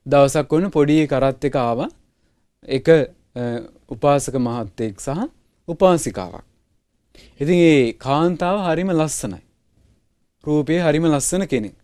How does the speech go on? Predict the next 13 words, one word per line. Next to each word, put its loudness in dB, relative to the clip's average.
ඒතර -2
මෙයාට 4
මොකද 0
වුනේ? 2
මේ 2
රාජපුරුෂයාට 2
අර 2
කාන්තාව 2
කෙරෙහි 0
ආසාවක් -2
ඉපදුනා. -8
මේ 4
මිනිස්සයා 0